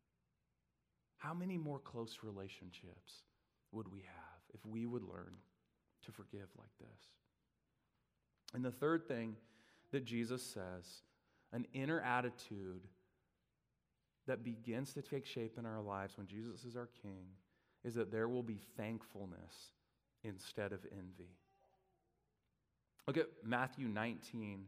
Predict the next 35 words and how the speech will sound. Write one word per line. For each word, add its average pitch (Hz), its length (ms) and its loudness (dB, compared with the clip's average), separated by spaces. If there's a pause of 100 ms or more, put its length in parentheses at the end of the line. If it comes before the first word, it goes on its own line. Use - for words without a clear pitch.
(580)
verses 120 320 0
twenty-seven 107 540 0
through 104 160 -4 (100)
thirty. 92 320 -2 (1600)
Then 160 260 10
Peter 208 420 6
said 147 280 8
in 170 100 6
reply, 117 600 4 (720)
"See, 202 360 4
we 180 240 6
have 165 160 8
left 147 380 8 (120)
everything 139 720 4
and 101 100 -2
followed 107 540 4
you. 101 140 -10 (1200)
What 147 320 8
then 147 240 8
will 127 180 6
we 117 140 2
have?" 98 400 -2 (720)
Jesus 170 340 4
said 160 200 8
to 143 80 6
them, 120 260 4
"Truly 165 480 6
I 143 120 8
say 131 260 4
to 131 80 2
you, 110 260 4
in 117 120 4
the 117 80 6
new 123 260 8
world, 104 560 6